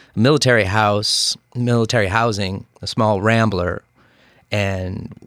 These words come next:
it was about to get destroyed for construction project. He salvaged that and then jacked it up, physically, like, jacked the house up,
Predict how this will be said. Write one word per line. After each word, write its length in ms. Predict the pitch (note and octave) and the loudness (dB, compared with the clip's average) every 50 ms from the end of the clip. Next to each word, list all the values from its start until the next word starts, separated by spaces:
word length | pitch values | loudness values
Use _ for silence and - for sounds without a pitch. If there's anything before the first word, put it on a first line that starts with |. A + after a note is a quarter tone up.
| - - | -8 -4
it 60 | A#2+ | -2
was 120 | A2 G#2 G2+ | 0 0 0
about 300 | A2 G2+ G2+ G2+ G2+ - | 0 2 2 0 0 -2
to 100 | - A2 | -4 -2
get 460 | F#2 G#2 G2 - - - - - - | -2 -2 -2 -2 -4 -10 -20 -12 -8
destroyed 640 | A2+ G2 - - - - B2 A#2+ A2+ A2 G2+ - | -4 -2 -2 -2 0 2 2 4 2 2 0 -2
for 420 | - - G2+ G2 F#2 F#2 F#2 - G#2+ - - _ _ _ - - | -4 -2 -2 0 0 0 -2 -6 -10 -16 -20 _ _ _ -14 -8
construction 580 | - A#2 G#2+ - - A#2 A2 G#2+ - - F#2+ F2 | -4 -4 -2 -2 0 -2 -2 -2 -4 -8 -6 -4
project. 640 | - F#2 F#2 F2 E2 - A#1 C2+ - - _ - | -2 -2 -2 -2 -4 -6 -8 -10 -10 -14 _ -14
He 160 | - - G2 G2 | -10 -8 -6 -4
salvaged 640 | - - - A2 A2 A2+ G#2+ G2+ G2 E2+ F2 F#2+ F#2+ | -2 0 2 2 2 2 2 0 -2 -4 -6 -4 0
that 400 | A2 G#2+ G#2 F#2+ F#2+ F#2+ F2 - - _ _ _ _ _ _ - - _ | 0 2 2 2 0 0 -2 -4 -10 _ _ _ _ _ _ -20 -12 _
and 200 | - G2 G2+ G2+ | -4 0 0 2
then 420 | G2+ G2+ G2 G2 F#2+ F2+ F#2 - - _ _ _ _ _ _ _ _ _ _ - - _ _ - G#2+ | 2 2 2 0 -2 -4 -6 -8 -14 _ _ _ _ _ _ _ _ _ _ -20 -20 _ _ -14 -8
jacked 440 | F#2+ - A2 A2 A#2 B2 - - | -2 0 2 2 0 0 -2 -2
it 100 | C#3+ B2 | 0 2
up, 180 | B2 A#2+ - - - A#2+ A#2 - | 2 0 0 -2 -8 -18 -12 -6
physically, 400 | - B2 A#2 A#2+ A2+ B2+ A2+ F#2+ | -2 -2 0 0 0 0 0 0
like, 220 | C#2+ E2+ F2 - | 0 -4 -6 -6
jacked 340 | - G2+ G#2 G2 G#2 G#2+ - | -4 -2 0 0 0 -2 -2
the 80 | - G#2+ | -4 -2
house 340 | G2 G#2+ G#2+ A2 G2+ - - | 0 0 0 0 0 0 0
up, 260 | G2 G2 F#2+ F#2 | 2 2 0 0